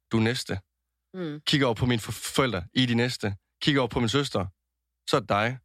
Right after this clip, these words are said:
Speaker 2: Mm.
Speaker 1: Og "Så er det nok mig." Det er ikke engang, øh, sikkert, at det er sådan der. Men så gik det bare op for mig, Okay, lige om lidt,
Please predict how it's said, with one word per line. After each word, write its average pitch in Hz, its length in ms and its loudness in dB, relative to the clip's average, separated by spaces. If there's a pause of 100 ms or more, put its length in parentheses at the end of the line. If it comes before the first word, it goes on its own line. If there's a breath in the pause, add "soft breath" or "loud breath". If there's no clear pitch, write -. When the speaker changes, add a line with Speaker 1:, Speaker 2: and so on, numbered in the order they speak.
(340)
Speaker 2:
Mm. 160 180 -8
Speaker 1:
Og 113 500 2 (360)
"Så - 240 2
er 120 40 2
det 110 60 0
nok 98 180 0
mig." 98 280 0 (360)
Det 151 60 4
er 151 40 4
ikke 143 120 2
engang, 120 300 0
øh, 90 540 0
sikkert, 131 260 2
at 98 140 -2
det 123 80 4
er 151 60 2
sådan 131 220 0
der. 104 320 0
Men 156 160 4
så 160 100 -4
gik 170 120 0
det 147 80 -4
bare 151 100 2
op 147 60 -2
for 127 120 -2
mig, 131 120 0
Okay, 165 220 0
lige 175 120 2
om 160 80 2
lidt, 135 160 0